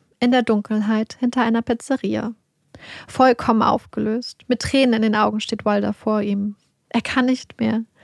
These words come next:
Die Polizei will ihm da was in die Schuhe schieben. Die wollen ihn in den Knast bringen. Ein Missverständnis.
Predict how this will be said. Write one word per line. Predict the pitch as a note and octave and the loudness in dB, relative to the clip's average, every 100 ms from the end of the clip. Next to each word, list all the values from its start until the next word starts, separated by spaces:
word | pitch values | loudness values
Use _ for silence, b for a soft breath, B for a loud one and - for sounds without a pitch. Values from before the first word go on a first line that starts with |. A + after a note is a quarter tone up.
| B B B | B B B
Die | - | -4
Polizei | C#4 C#4+ C4+ - C4 B3+ | 2 2 2 2 4 4
will | A#3 | 2
ihm | A3+ | 0
da | A#3 | 0
was | A3+ A#3+ | -2 -2
in | A#3+ | -2
die | A#3+ | -4
Schuhe | - C4 B3 | -2 2 2
schieben. | A#3 - A#3 A3 A3 A3+ - _ _ _ | 2 -2 -4 -2 -4 -6 -12 _ _ _
Die | - A#3 | -2 0
wollen | A#3 | 2
ihn | A3 | 0
in | A3 | -2
den | A3 | -4
Knast | - - A3+ - - | -6 -4 -4 -4 -14
bringen. | - C4+ G3+ A3+ - b - | -14 -6 -6 -6 -10 b -2
Ein | B3+ B3+ | 0 4
Missverständnis. | C#4 D4 - A#3+ A#3 G#3+ G3+ G#3 G#3+ A3 - | 2 2 2 2 2 0 -2 -4 -6 -6 -10